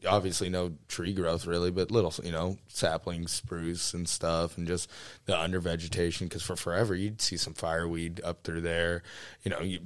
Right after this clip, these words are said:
tons of mushrooms. It was great for the morels. I mean, people were picking hundreds of pounds of morels in a day. Um, but outside of that, I mean, there was just not much for even grasses and stuff. But now it's getting pretty thick in there. It'll be some great hunting. I mean, the only downsides,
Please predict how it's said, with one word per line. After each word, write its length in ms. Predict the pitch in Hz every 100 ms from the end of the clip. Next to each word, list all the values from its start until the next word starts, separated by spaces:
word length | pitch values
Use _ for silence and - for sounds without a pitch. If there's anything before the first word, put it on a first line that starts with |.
| - -
tons 240 | 120 123
of 60 | 87
mushrooms. 420 | 104 - 87 87
It 40 |
was 100 | 87
great 220 | 90 110 -
for 100 | 90
the 80 |
morels. 520 | 85 85 92 92 87 92
I 40 |
mean, 180 | 85 85
people 260 | 80 90 90
were 80 | 85
picking 280 | - - 85
hundreds 400 | 90 90 85 85
of 60 |
pounds 260 | 87 85 82
of 60 |
morels 420 | 87 85 90 92 82
in 60 |
a 40 | 82
day. 340 | 82 85 87 - - - - - -
Um, 420 | 87 80 78 82 90 95 - 95 87
but 200 | 85 85
outside 380 | 90 - 85
of 80 | 82
that, 460 | 82 85 90 82 -
I 120 | - 80
mean, 240 | 80 82
there 80 | 87
was 140 | 82
just 240 | - 82 -
not 240 | 85 85
much 180 | 85 90
for 160 | - 85
even 240 | 87 82
grasses 540 | 85 78 87 85 92
and 120 | 87 85
stuff. 380 | - 87 85 -
But 80 | 87
now 160 | 87
it's 140 | 120 151
getting 200 | 151 135
pretty 180 | 135 123
thick 300 | - 117 -
in 120 | 107
there. 160 | 92
It'll 120 | 98 139
be 160 | 151
some 200 | 123 107
great 280 | 95 92 113
hunting. 520 | 95 101 107 101 101 92
I 120 | 113
mean, 180 | 107 98 - - -
the 80 | 135
only 160 | 123
downsides, 640 | 92 90 117 - 95 87